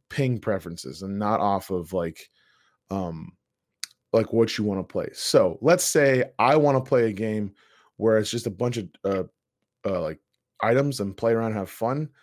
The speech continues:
they're not gonna match me up with that. They're gonna match me up with whoever has the best ping in comparison to mine. So I'm gonna get, possibly get matched up with a guy who's trying to go pro,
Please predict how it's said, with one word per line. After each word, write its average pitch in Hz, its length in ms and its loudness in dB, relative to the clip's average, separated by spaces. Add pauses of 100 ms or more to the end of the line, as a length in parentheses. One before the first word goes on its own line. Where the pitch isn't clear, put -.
(680)
they're 151 220 4
not 180 140 4
gonna 170 160 2
match 135 240 0
me 127 100 -2
up 123 100 -2
with 113 100 -2
that. 90 160 0
They're 113 100 0
gonna 147 120 -2
match 131 240 -2
me 127 80 -4
up 117 140 -4
with 107 100 -4
whoever 113 280 0
has 104 100 -2
the 98 80 -10
best 107 360 -2
ping 120 180 -4
in 107 60 -6
comparison 98 420 -6
to 95 60 -8
mine. 98 260 -6
So - 240 -4
I'm 120 100 2
gonna 147 140 2
get, 127 180 0
possibly 127 340 -2
get 113 140 -2
matched 107 260 -4
up 107 100 -6
with 104 120 -2
a - 20 -20
guy 104 240 0
who's 104 120 -4
trying 107 180 -4
to 104 60 -4
go 95 140 -2
pro, 92 500 -4